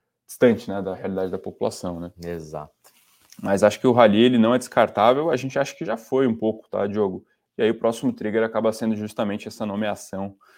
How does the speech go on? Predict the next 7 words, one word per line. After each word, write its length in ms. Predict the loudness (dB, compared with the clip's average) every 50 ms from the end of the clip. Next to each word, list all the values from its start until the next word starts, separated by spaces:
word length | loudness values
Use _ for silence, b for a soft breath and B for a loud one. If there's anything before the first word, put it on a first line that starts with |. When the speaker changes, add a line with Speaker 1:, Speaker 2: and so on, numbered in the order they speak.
| b b b b b b _
Speaker 1:
uma 120 | -4 -4
eventual 480 | -2 0 -2 -4 -2 0 2 2 2 0
vitória 360 | 0 -4 -4 -4 -2 -2 -2
do 140 | -2 -4 -6
P 160 | -4 -4 -6
T. 320 | -6 -4 -6 -6 -6 -8 B B B B B B B B B B B B B B B B _
É, 880 | -6 -2 0 0 0 0 0 0 -2 -4 -4 -6 -6 -8 -8 -10 -12